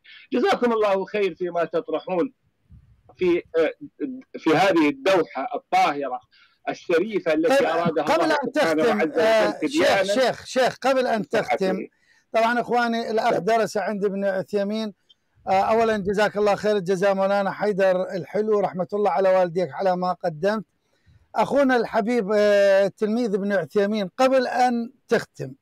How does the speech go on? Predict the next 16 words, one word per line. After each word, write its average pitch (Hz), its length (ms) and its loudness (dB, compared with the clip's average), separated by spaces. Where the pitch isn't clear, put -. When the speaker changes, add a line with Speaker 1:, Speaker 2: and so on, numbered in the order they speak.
Speaker 1:
تفضل. - 220 -2
Speaker 2:
بكل 277 380 0
صراحة 233 420 4
أنا 247 440 4
أسألك 262 460 0
السؤال، 247 800 4
وباقي 233 640 0
عندنا 214 260 -2
ثمان 220 360 -2
دقائق 208 440 2
تقريبًا 226 560 -4
على 214 760 2
الفضائية، 190 920 4
قناة 202 260 0
الحجة 202 420 -4
الفضائية. 143 540 -6